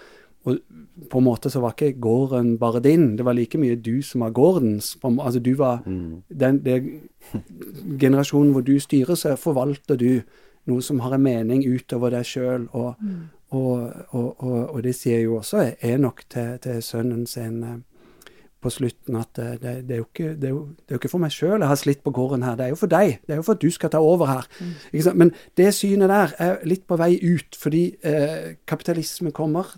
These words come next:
Speaker 1: det går mer over til sånn penge-, pengesamfunn, som fører til spesialisering,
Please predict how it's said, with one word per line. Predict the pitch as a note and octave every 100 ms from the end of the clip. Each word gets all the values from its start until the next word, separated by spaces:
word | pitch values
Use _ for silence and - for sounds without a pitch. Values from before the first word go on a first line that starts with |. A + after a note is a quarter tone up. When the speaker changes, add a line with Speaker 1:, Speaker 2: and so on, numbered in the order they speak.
| -
Speaker 1:
det | D3
går | D#3
mer | D3+ E3
over | D#3 D#3+ E3
til | D#3 D3
sånn | D3+ C#3+ _ _ _ _ _ -
penge-, | F3+ C#3+ C3 C#3 C#3+ C#3 C#3 C#3+ _ _ -
pengesamfunn, | F3 C#3+ C#3 D#3 A3+ - G3+ C3 B2+ _ _ _ _ _ -
som | D3+ D#3+ D3+
fører | D3+ C#3 D3
til | D3+ C#3 C3+ -
spesialisering, | - C3+ - B2 B2+ - C#3 D3 E3+ A3